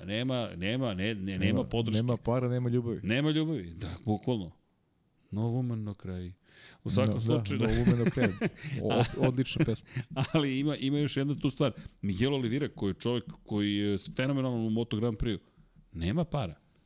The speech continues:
Speaker 1: Nema, teško doći do sponzora.
Speaker 2: Jeste.
Speaker 1: A Oliveira, inače, koji je pao u nesvest kada je čuo da komentarišemo sve treninge, da prikazujemo sve treninge svih kategorija u motociklizmu,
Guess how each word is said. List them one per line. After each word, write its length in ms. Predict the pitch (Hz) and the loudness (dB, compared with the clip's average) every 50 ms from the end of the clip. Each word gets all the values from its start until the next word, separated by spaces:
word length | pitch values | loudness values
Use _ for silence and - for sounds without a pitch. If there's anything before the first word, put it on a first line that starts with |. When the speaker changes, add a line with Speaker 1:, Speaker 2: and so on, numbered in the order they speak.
| _ _ _ - | _ _ _ -6
Speaker 1:
Nema, 400 | 95 98 117 156 175 160 107 82 85 82 95 104 - - | -2 0 0 0 0 -2 -4 -6 -8 -10 -10 -10 -6 -4
teško 280 | 117 113 - 131 139 | -2 -2 -2 -2 -2
doći 240 | 131 135 131 - 147 | -2 -2 -2 -4 -6
do 80 | 156 135 | -8 -8
sponzora. 540 | - - 151 147 143 127 101 92 90 101 | -6 -2 -2 -2 0 -2 -2 -2 0 0
Speaker 2:
Jeste. 260 | 110 95 104 107 - - - - - | 0 0 0 -2 -4 -8 -18 -16 -8
Speaker 1:
A 100 | - 98 | -2 0
Oliveira, 380 | 101 110 110 107 113 139 151 151 | 2 2 2 2 2 2 0 0
inače, 220 | 139 127 - 110 | -2 -4 -8 -10
koji 140 | - - 117 | -8 -8 -6
je 60 | - | -4
pao 180 | - 127 135 131 | -2 -2 0 0
u 60 | 120 | 0
nesvest 320 | 120 127 131 - 120 107 | 0 -2 -2 -4 -6 -10
kada 160 | - - 107 107 | -6 -4 -4 -2
je 40 | |
čuo 180 | - - 131 127 | -2 0 0 0
da 100 | 117 110 | 0 -2
komentarišemo 760 | - - - 117 110 104 - 110 110 117 117 - - 110 107 | -4 -4 -4 -2 -2 -2 0 0 0 0 -2 -2 -2 -4 -4
sve 240 | 98 - - 117 117 | -4 -4 -2 -4 -4
treninge, 420 | - - 98 104 113 127 127 117 | -2 -2 -4 -2 -2 0 0 0
da 80 | 107 101 | -2 -2
prikazujemo 640 | - - 101 - 113 110 135 156 202 233 180 123 104 | -2 -4 -4 -2 0 0 0 0 0 -2 -2 -2 -4
sve 180 | - - 113 | -4 -4 -4
treninge 380 | 104 - 110 113 120 117 101 92 | -4 -4 -4 -4 -2 -2 -4 -6
svih 300 | - - 123 151 175 - | -4 0 0 0 0 0
kategorija 520 | - 143 120 - 123 107 113 117 117 117 | -2 -2 -2 -2 -4 -4 -4 -2 -2 -2
u 40 | 107 | -2
motociklizmu, 840 | 101 95 - 104 - - 101 - - 107 123 143 131 131 139 120 | -4 -4 -6 -8 -10 -12 -12 -10 -6 -2 -2 -2 0 0 0 0